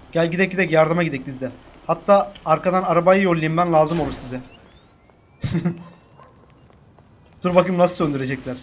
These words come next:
Vay. <laughs> Abi itfaiyeciler arabayı söndürüyor. Aa, öldü geri zekalı, geri zekalı öldü, yanarak öldü. O zaman bunu fırlatalım buradan, gitsin uzaklara. Atamadım onu. Siz nereye gidiyorsunuz? Siz nereye gidiyorsunuz? Arkadaşınız öldüyse siz de öleceksiniz.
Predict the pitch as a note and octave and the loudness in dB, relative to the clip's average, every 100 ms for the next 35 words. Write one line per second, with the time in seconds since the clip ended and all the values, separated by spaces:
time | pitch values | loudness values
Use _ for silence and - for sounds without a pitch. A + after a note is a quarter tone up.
0 | - - - - - - - - B2 B2+ | -18 -20 -20 -16 -12 -10 -8 -4 -2 0
1 | C3 B2+ B2+ B2+ C3 - C#3 - - - | 0 -2 -2 -2 -4 -2 -4 -4 -12 -12
2 | - C#3 D3+ D#3+ E3 D3+ D3 D#3 D3+ D3 | -6 -4 -4 0 4 4 4 2 4 2
3 | E3 E3+ D3 C#3 C3+ C3 - - - - | 0 0 -4 -4 -6 -8 -12 -20 -20 -4
4 | F#3+ G3+ G#3+ G#3 A3 G3+ G#3 A3+ G#3+ G#3 | 2 4 4 4 2 2 2 4 4 2
5 | G#3+ G#3+ B3+ A#3+ G#3 G3 G3+ G3 F#3 G3 | 0 0 0 0 2 0 2 2 4 4
6 | F3 F3 D#3 D3+ - - F3+ F3 G3+ G3 | 2 0 -2 -8 -14 -12 -6 2 2 4
7 | G#3 G#3 F#3+ F#3 G3 G3 D#3+ D3 D3 - | 2 2 4 4 2 0 -2 -4 -4 -6
8 | E3 C#3+ C#3 C3+ C3 C3+ - - - - | -6 -6 -8 -10 -10 -14 -20 -20 -20 -20
9 | - B2+ D3+ C3+ B2 B2 B2 B2+ _ _ | -16 -8 -6 -6 -6 -10 -12 -16 _ _
10 | _ - _ _ _ _ _ _ _ - | _ -20 _ _ _ _ _ _ _ -18
11 | D4+ D4 C#4 A3 G#3 D#3+ D#3 E3 F3 - | -16 -4 2 4 2 0 -4 -2 -2 -2
12 | F#3 G3+ - - C4 B3+ G3 D#3+ D3 D3 | -4 -6 -8 -10 -2 0 2 0 -2 -6
13 | C3+ B2+ E3 E3+ G3 F#3 G3 G3 G3 A#3 | -6 -8 -6 -6 -6 -6 -4 -4 -6 -8
14 | C4 B3 E3+ D3+ C3+ B2+ C3+ | -8 -4 -4 -4 -4 -8 -12